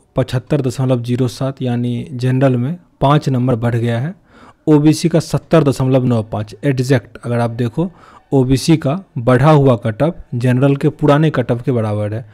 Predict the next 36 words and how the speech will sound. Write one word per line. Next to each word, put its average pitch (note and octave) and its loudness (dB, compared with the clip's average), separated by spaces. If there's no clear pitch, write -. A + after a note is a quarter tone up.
ओबीसी C#3 2
का D3+ -2
सत्तर C#3+ 0
दशमलव C3+ 0
नौ B2 0
पाँच C3 -4
है F3 -6
अभी C3 -2
नया B2+ -2
वाला, C3 -4
और B2+ 0
यहाँ B2+ 2
पे C3+ 0
देखो B2+ -2
तो C3+ -6
सत्तर C3 -2
दशमलव B2+ -2
नौ A#2 -2
आठ, G#2 -6
मतलब C#3 0
जनरल C3 4
का C#3+ 4
जो C#3 4
पहला C3+ 2
कट B2 0
ऑफ A2+ -4
था C#3+ -4
वो D3 0
ओबीसी B2+ 0
का C#3+ 0
फाइनल C3 0
कट A2 -4
ऑफ G#2 -4
बना, G#2+ -6
सत्तर B2 -4
दशमलव A#2+ -4